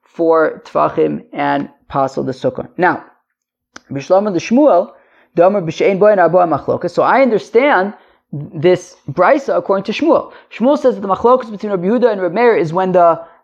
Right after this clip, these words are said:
um, um, when the, when the plank is less than four tefachim, and therefore,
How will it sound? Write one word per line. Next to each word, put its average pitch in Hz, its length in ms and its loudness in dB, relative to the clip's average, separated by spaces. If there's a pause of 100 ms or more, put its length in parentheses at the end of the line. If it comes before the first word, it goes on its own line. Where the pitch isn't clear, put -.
(100)
um, 147 600 2
um, 131 640 0 (140)
when 139 240 -4
the, 143 440 0 (100)
when 139 200 -4
the 131 140 -4
plank 226 320 -2
is 147 160 -2
less 208 240 0
than 160 160 -6
four 139 180 -6
tefachim, - 460 -10 (1120)
and 160 200 -2
therefore, 202 720 0